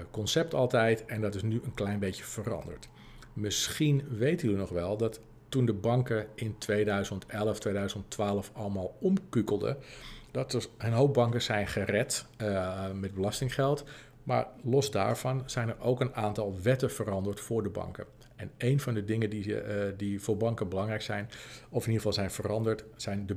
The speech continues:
buffers die zij aan moeten houden. Dus er, je hebt misschien wel eens gehoord van een stresstest. Dat is een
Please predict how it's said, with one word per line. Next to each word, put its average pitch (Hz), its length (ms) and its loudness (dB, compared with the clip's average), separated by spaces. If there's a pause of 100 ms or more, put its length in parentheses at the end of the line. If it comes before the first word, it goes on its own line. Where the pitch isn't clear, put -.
(120)
buffers 147 500 2
die 113 120 -2
zij 104 220 -2 (140)
aan 120 240 0
moeten 98 260 -2
houden. 80 560 -8 (720)
Dus 101 240 -2 (260)
er, 104 120 -6
je 113 220 -4
hebt 113 100 6
misschien 117 220 4
wel 113 100 6
eens - 80 0
gehoord 113 160 4
van 110 100 0
een 95 80 0
stresstest. - 760 0 (100)
Dat 101 140 -6
is 95 100 -4
een 98 100 -4